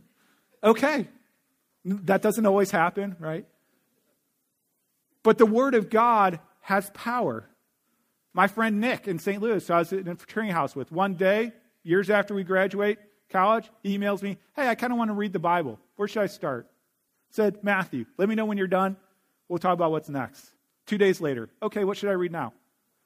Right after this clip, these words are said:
"Uh, just keep going." "All right, I finished the New Testament. What should I do next?" I wasn't preaching to him. I wasn't talking to him. Not saying that's bad if you do, but it was the Word of God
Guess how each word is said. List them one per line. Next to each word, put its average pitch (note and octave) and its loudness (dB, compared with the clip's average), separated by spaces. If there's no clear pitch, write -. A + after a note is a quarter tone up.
"Uh, E3 2
just F3 -12
keep A#3 -2
going." G#3+ -2
"All G#3 8
right, A3+ 10
I G#3+ 6
finished A3+ 0
the A3 -2
New G#3 0
Testament. G#3 0
What F#3 -2
should G#3+ -6
I G3 4
do F3+ -2
next?" - -8
I C3+ -4
wasn't F3 -2
preaching E3 -6
to F3+ -10
him. F3 -10
I C#3 -4
wasn't D#3 -6
talking D3+ -4
to E3+ -12
him. E3+ -8
Not D#3+ -4
saying F#3 -4
that's F#3+ -4
bad G3 -2
if - -12
you F3+ -14
do, F#3+ -6
but E3+ -2
it F#3 4
was G3 0
the G3+ 2
Word G3+ 0
of F#3+ 0
God F3+ -2